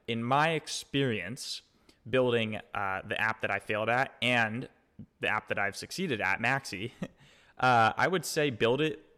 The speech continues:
with Zapier first. Build it with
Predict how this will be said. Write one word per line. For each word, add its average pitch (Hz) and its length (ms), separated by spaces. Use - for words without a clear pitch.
with 113 560
Zapier 107 640
first. - 720
Build 127 220
it - 180
with 107 540